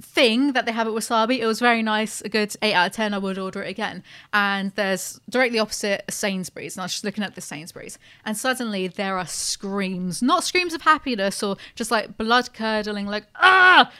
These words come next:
screams, and some man <laughs> walks out of the Sainsbury's. He looks to his, uh, that way. What's that? Left, right. Looks to his right, looks shocked and pegs it, like, runs out the station full pelt.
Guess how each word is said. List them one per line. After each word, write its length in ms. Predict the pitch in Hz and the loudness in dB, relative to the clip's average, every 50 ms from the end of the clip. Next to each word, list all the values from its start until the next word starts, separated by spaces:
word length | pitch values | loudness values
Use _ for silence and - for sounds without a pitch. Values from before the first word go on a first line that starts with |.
| - - _ _ | -20 -20 _ _
screams, 680 | - - - - - 339 330 285 214 208 220 254 247 - - | -10 -6 -6 -2 0 2 2 2 2 2 0 0 0 2 2
and 120 | 254 262 | 2 2
some 280 | 247 - 294 277 294 320 | 2 0 0 0 0 2
man 340 | 370 359 302 254 240 269 | 4 4 6 4 4 4
<laughs> 0 | |
walks 260 | 262 277 285 269 247 - | 2 0 0 -2 -2 -2
out 120 | 262 240 | -2 -2
of 40 | 240 | -2
the 40 | 262 | -4
Sainsbury's. 880 | - - 262 285 311 392 370 - - - - 359 427 392 427 - - | -6 -2 4 6 8 8 8 4 -2 0 4 10 12 12 10 10 6
He 140 | - 339 320 | 0 0 0
looks 360 | 320 339 370 285 269 - - | 0 -2 -2 -4 -6 -12 -12
to 160 | - - 285 | -8 -6 -4
his, 340 | 269 262 277 262 233 - - - - - - - - | -2 -2 -2 -2 -4 -6 -10 -18 -18 -20 -14 -6 -2
uh, 220 | 240 233 233 240 - 214 | 0 2 2 2 0 2
that 260 | 214 254 262 - 202 | 2 2 4 2 2
way. 320 | 214 196 202 220 269 269 - - _ - | -2 -2 0 0 -2 -2 -6 -12 _ -12
What's 160 | 254 247 - | -10 -10 -6
that? 280 | - 208 185 - - _ _ _ - | -6 -6 -6 -6 -10 _ _ _ -12
Left, 180 | 208 208 208 - | -12 -10 -10 -10
right. 100 | 214 190 - - - _ | -12 -12 -12 -16 -20 _
Looks 220 | - 285 311 - - | -8 -8 -6 -6 -6
to 80 | 311 | -6
his 100 | 294 247 | -6 -4
right, 380 | 254 247 240 196 185 214 262 - - _ _ _ _ _ _ - | -2 0 0 0 0 -2 -6 -8 -12 _ _ _ _ _ _ -2
looks 320 | 240 247 247 - - - - _ _ - | 0 0 0 0 -2 -8 -8 _ _ -4
shocked 760 | - - - - - 302 240 208 - - - - - - - - - - | 0 0 0 2 4 4 4 4 2 0 -6 -12 -12 -12 -12 -16 -12 -4
and 220 | - 214 196 202 - - _ _ _ _ _ _ _ _ | -2 0 0 0 -2 -6 _ _ _ _ _ _ _ _
pegs 320 | - - 262 240 202 - - | -8 -4 -2 -2 -2 -4 -6
it, 100 | 185 180 | -6 -4
like, 160 | 190 196 190 196 | -4 -4 -2 -2
runs 560 | 202 196 202 202 220 240 240 233 240 240 240 | -2 -2 2 6 8 8 8 8 6 4 2
out 140 | 226 214 - | 2 0 0
the 60 | 208 | -4
station 460 | - - 214 196 196 - - 190 190 175 | -6 -4 -2 -2 -2 -4 -4 -6 -8 -8
full 220 | - 214 208 208 | -6 -6 -6 -6
pelt. 320 | - - - 147 139 - | -6 -6 -6 -6 -8 -10